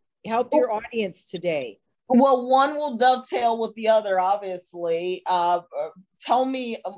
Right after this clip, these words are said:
Speaker 2: really, I'm interested in how you even got involved. Are, are you a veteran yourself? Do you
Speaker 1: I'm
Speaker 2: know
Speaker 1: not
Speaker 2: vet-
Speaker 1: a veteran. I come from a military family. My father, my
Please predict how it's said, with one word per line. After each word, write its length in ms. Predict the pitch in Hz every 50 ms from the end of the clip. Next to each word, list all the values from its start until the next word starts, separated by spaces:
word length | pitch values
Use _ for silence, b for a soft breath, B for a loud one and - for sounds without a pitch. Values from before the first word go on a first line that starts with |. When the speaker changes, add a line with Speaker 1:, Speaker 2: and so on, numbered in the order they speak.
| - _ 185
Speaker 2:
really, 500 | 185 175 180 214 277 240 220 208 196 -
I'm 200 | 196 196 196 196
interested 600 | - 202 220 214 214 196 - - 214 202 190 190
in 100 | 185 190
how 300 | - - 214 202 214 214
you 180 | 208 185 180 190
even 260 | 208 202 214 190 185
got 240 | 175 185 180 - -
involved. 320 | 180 175 170 170 175 - -
Are, 140 | 180 180 - -
are 120 | 196 190
you 200 | 190 196 190 190
a 60 | 190
veteran 400 | 175 185 185 190 196 196 190 180
yourself? 640 | 175 170 165 170 - - 240 233 247 262 247 254 254 _ _ _ _ _ _ _ _ _ -
Do 80 | 175
you 260 | 180 175 180 180 175 185
Speaker 1:
I'm 60 | -
Speaker 2:
know 100 | 196 208
Speaker 1:
not 220 | 220 226 247 -
Speaker 2:
vet- 100 | 311 311
Speaker 1:
a 20 | -
veteran. 600 | 240 254 254 262 - - 262 262 269 277 294 285 - -
I 120 | 208 214
come 300 | 208 - 254 233 240 240
from 200 | - - 247 233
a 40 | 220
military 580 | 208 202 208 208 220 226 226 - 240 226 233
family. 680 | 226 - - 196 190 185 185 185 185 196 202 208 220 240
My 240 | 226 190 175 175
father, 640 | 175 - - 190 180 190 196 202 196 208 208 202 202
my 240 | 196 190 175 160 151